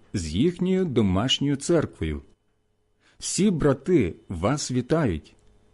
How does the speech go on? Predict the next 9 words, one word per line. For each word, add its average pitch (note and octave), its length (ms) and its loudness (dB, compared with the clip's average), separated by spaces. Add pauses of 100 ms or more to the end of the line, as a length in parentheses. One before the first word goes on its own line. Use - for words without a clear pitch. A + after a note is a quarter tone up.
(340)
Вітайте E3+ 760 4
один B2 420 4
одного B2+ 640 2
святим D#3 540 0
цілунком. A2+ 720 0 (1120)
Привіт D#3+ 520 2 (200)
моєю C3 540 4
рукою, G2+ 560 0 (440)
Павловою. E2 760 0